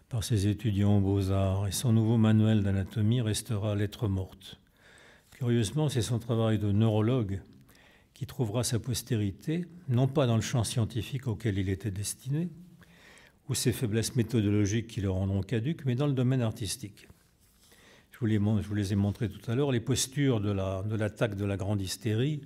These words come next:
les attaques démoniaques, euh, les corps cambrés, les visages déformés par des crises ou des pseudo-crises,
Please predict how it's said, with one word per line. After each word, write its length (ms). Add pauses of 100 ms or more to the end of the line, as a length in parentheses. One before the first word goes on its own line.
(480)
les 180
attaques 360
démoniaques, 840 (560)
euh, 800 (760)
les 180
corps 280
cambrés, 680 (840)
les 140
visages 480
déformés 680
par 320
des 180
crises 600
ou 80
des 140
pseudo-crises, 1000